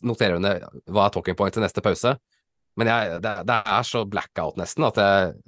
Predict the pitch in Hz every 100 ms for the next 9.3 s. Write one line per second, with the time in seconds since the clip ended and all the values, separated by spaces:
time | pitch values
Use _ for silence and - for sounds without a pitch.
0 | 95 110 120 - 98 95 87 98 95 101
1 | 110 85 98 135 123 87 87 78 80 90
2 | 117 113 80 - - 107 80 95 95 98
3 | 85 87 85 90 90 104 - _ - -
4 | 90 98 101 - _ _ _ _ _ _
5 | - 127 127 135 127 143 147 135 139 117
6 | 87 85 90 92 113 104 107 90 82 139
7 | 123 110 107 104 101 _ - 117 110 -
8 | 85 127 120 113 107 101 85 - _ _
9 | _ - 90